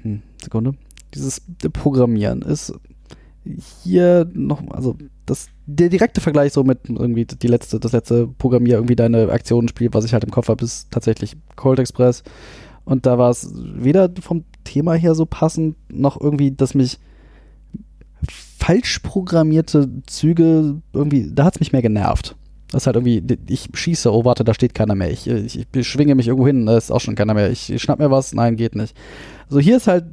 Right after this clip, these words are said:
hier passiert das halt auch, wenn man sich als Gruppe irgendwie vertut oder als Einzelner. Das ist aber irgendwie amüsant und das,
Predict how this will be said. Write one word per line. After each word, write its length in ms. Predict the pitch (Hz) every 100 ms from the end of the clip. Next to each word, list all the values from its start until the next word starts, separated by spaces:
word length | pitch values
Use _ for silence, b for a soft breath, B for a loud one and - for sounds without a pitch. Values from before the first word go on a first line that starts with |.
| 156
hier 80 | 156
passiert 320 | 170 - 165
das 180 | 156 -
halt 220 | 165 143 - - - -
auch, 360 | 127 180 208 -
wenn 100 | 139
man 220 | 139 139
sich 200 | 143 -
als 140 | 135
Gruppe 260 | - 135 151
irgendwie 260 | 143 147
vertut 600 | 151 - 147 - 156 175 -
oder 320 | 135 131 120 107
als 180 | 131
Einzelner. 420 | 90 139 147 156 156 B B B
Das 140 | 143
ist 120 | 170 240
aber 140 | 180
irgendwie 280 | 175 160 156 - - - - - -
amüsant 720 | - 147 147 139 131 208 214 139
und 140 | 135
das, 260 | 139 -